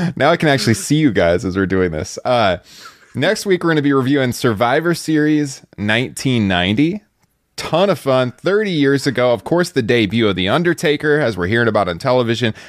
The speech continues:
It's gonna be a really fun podcast. I'll, I'll post a preview to our usual podcast feed.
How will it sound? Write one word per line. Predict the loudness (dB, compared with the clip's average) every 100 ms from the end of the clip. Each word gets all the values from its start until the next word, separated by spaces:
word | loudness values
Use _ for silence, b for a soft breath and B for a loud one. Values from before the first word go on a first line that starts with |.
| B
It's | -4 0
gonna | 2
be | 2
a |
really | 2 0 2
fun | 0 0
podcast. | 0 0 0 0 0 0 -6 B B
I'll, | -4 -4 -8 -6
I'll | -2
post | 0 0 -2
a |
preview | 0 0 2 2 0 2
to | 0
our | 2
usual | 2 2 0
podcast | 0 0 0 0 -2 -2
feed. | -4 -2 -2